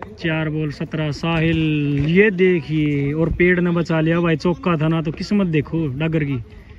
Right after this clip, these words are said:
सोलह रन है भाई, तीन बॉल में। अगली गेंद strike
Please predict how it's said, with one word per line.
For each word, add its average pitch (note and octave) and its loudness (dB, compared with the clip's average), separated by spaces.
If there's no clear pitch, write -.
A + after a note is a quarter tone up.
सोलह A3 4
रन G#3+ -4
है G3+ -2
भाई, G3+ -2
तीन F3+ -4
बॉल F3 0
में। C#3+ -4
अगली D#3 0
गेंद E3 -2
strike D#3+ -6